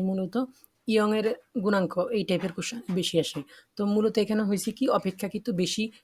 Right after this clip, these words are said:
শক্তিশালী স্প্রিং তৈরি করা যাবে। তো যে স্প্রিংয়ের ইয়ংয়ের গুণাঙ্ক, ইয়ংয়ের গুণাঙ্ক বেশি, ওই স্প্রিং দিয়ে বেশি শক্তিশালী তোমার, আহ, ওই তার দিয়ে বেশি শক্তিশালী স্প্রিং তৈরি করা যাবে। তো ধরো আমরা এ তারটাকে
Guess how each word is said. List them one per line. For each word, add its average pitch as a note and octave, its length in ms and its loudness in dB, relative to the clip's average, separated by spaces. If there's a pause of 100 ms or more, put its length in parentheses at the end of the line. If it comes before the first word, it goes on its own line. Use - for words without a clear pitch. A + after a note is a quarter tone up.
(120)
শক্তিশালী G#3 500 -2
স্প্রিং G3 240 -2
তৈরি F#3+ 200 2
করা D#3 180 0
যাবে। C3+ 160 -4 (340)
তো - 60 -4 (120)
যে A3+ 80 12 (200)
স্প্রিংয়ের A#3+ 440 6 (180)
ইয়ংয়ের G#3+ 400 4
গুণাঙ্ক, G#3+ 360 0 (340)
ইয়ংয়ের G3 340 0
গুণাঙ্ক G#3+ 260 0 (160)
বেশি, G#3 240 2 (400)
ওই A3+ 80 10 (100)
স্প্রিং - 220 -2 (100)
দিয়ে G#3+ 180 2
বেশি E3+ 240 -2
শক্তিশালী F3+ 460 -2
তোমার, F#3 280 2 (800)
আহ, D#3+ 280 -2 (2250)
ওই A#3+ 200 12
তার G3+ 240 8
দিয়ে G3+ 200 6
বেশি F3+ 160 -2
শক্তিশালী F3+ 520 -2
স্প্রিং - 160 -4 (100)
তৈরি E3+ 140 2
করা D3+ 180 -2
যাবে। C3+ 180 -4 (260)
তো G#3+ 140 -2
ধরো G3+ 220 6
আমরা G#3 180 4 (460)
এ A#3 40 10 (100)
তারটাকে G3+ 440 2